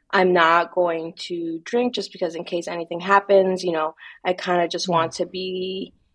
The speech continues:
Speaker 1: completely, like, you know, all there, like, completely sober." And then two weeks later, he unfortunately passed, and I decided to
Speaker 2: Mm.
Speaker 1: kinda, like, continue this, um, I guess,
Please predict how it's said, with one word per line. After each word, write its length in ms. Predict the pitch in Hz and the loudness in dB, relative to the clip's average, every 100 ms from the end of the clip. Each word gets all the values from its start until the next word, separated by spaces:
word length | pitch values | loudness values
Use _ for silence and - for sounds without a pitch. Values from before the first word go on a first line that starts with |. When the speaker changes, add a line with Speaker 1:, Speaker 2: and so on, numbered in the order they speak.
| _ - | _ -8
Speaker 1:
completely, 840 | - 190 - 202 196 175 180 170 170 | -2 -2 0 2 4 6 4 2 0
like, 440 | 165 160 180 - - - - _ _ _ _ _ _ _ - | 0 0 -2 -6 -16 -18 -20 _ _ _ _ _ _ _ 0
you 120 | 247 | 6
know, 140 | 208 | 6
all 260 | 165 196 196 | 8 8 6
there, 360 | 190 156 160 156 | 6 2 0 -2
like, 120 | 170 | -4
completely 400 | 180 185 180 170 | -8 -6 -4 -6
sober." 580 | - 175 170 160 160 160 - | -6 -4 -4 -4 -8 -4 4
And 120 | 214 | 8
then 180 | 208 202 | 8 4
two 240 | - 233 | -4 -4
weeks 260 | 214 208 - | -4 -6 -4
later, 480 | 196 185 180 175 175 | -2 0 -2 -2 -6
he 240 | 185 175 | -10 -8
unfortunately 720 | 170 170 170 180 160 175 170 165 | -8 -10 -8 -10 -8 -8 -8 -6
passed, 580 | 165 165 170 170 - - | -4 0 -2 -4 -12 -6
and 380 | 180 175 170 170 | -2 -2 -2 -4
I 220 | 175 175 | -2 -2
decided 480 | 175 180 - 175 180 | -2 -4 -2 0 0
to 120 | 175 175 | 0 0
Speaker 2:
Mm. 80 | |
Speaker 1:
kinda, 180 | 170 175 | 0 -2
like, 220 | 175 170 | -4 -8
continue 580 | - 180 - 180 170 165 | -8 -10 -6 -6 -4 -6
this, 360 | 170 170 - - - | -8 -8 -6 -6 -2
um, 400 | 170 82 - 208 _ _ _ _ _ _ _ _ _ _ - | 0 0 -4 -14 _ _ _ _ _ _ _ _ _ _ -6
I 60 | - | 0
guess, 220 | 190 170 | 4 2